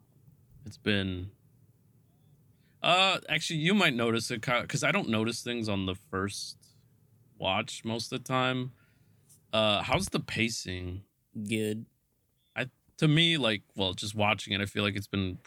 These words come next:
Speaker 1: good pacing, but I feel like you have a better
Speaker 2: My
Speaker 1: eye
Speaker 2: only,
Speaker 1: for it 'cause, you know, this
Speaker 2: I think
Speaker 1: is your
Speaker 2: second
Speaker 1: stuff.
Speaker 2: episode's the best one. First episode's good. Third episode's kind of weirdly paced, in my opinion.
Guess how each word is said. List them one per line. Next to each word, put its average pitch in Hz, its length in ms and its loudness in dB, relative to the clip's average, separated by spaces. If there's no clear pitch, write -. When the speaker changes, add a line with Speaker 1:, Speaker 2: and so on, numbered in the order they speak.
Speaker 1:
good 101 220 -4
pacing, 104 520 -2
but 85 260 -8
I - 100 -20
feel 110 120 0
like 98 160 -2
you 98 120 0
have 92 160 0
a 92 60 -4
better 104 220 0
Speaker 2:
My 135 120 4
Speaker 1:
eye 170 120 2
Speaker 2:
only, 151 180 2
Speaker 1:
for 101 280 2
it - 40 -6
'cause, 95 160 -6
you 92 60 -10
know, 90 200 -8
this 95 120 -4
Speaker 2:
I - 40 0
think 170 200 2
Speaker 1:
is - 340 6
your 202 80 6
Speaker 2:
second 135 300 6
Speaker 1:
stuff. 151 160 4
Speaker 2:
episode's 151 720 4
the - 100 -6
best 127 380 -2
one. 131 240 -2
First 120 260 -4
episode's 120 460 -2
good. 104 260 0
Third 147 200 6
episode's 120 800 2
kind - 300 -2
of - 280 -10
weirdly - 460 -6
paced, - 520 -2
in - 120 -6
my 101 160 -6
opinion. - 540 -6